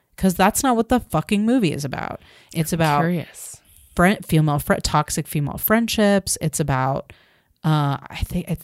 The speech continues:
Speaker 1: I think it's about sexual violence and how s-, that, like, how trauma, like,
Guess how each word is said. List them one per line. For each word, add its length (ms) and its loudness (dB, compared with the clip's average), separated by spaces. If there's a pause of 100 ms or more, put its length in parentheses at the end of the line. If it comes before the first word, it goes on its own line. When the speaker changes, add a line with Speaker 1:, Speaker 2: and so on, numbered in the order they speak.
Speaker 1:
I 60 -6
think 180 -2
it's 120 -4
about 280 -4
sexual 560 -2
violence 720 0
and 140 0
how 160 -2
s-, 200 -4
that, 340 -4
like, 300 -4
how 300 -6 (400)
trauma, 680 0 (460)
like, 280 -6